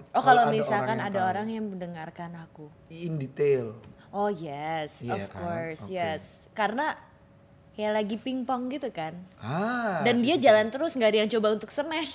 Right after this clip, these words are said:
Speaker 1: <laughs> gitu.
Speaker 2: Iya, itu kan lebih enak gitu kan.
Speaker 1: Cuman kalau misalkan soal ini,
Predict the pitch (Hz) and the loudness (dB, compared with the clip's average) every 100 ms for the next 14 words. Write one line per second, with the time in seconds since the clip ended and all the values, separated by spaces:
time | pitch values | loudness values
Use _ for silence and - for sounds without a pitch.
0 | 294 226 240 - 208 120 147 135 123 117 | -4 -4 -6 -6 -8 -4 -2 0 0 -4
1 | 117 131 127 139 175 165 127 127 139 127 | -6 -10 -12 -8 -6 -4 -4 -4 -6 -8
2 | 117 104 98 101 123 277 370 330 285 240 | -8 -10 -10 -10 -8 -6 0 2 2 0
3 | 233 233 226 220 220 226 196 208 202 226 | -4 -6 -6 -8 -6 -4 -4 -4 -4 -6
4 | 233 330 349 | -6 -6 -10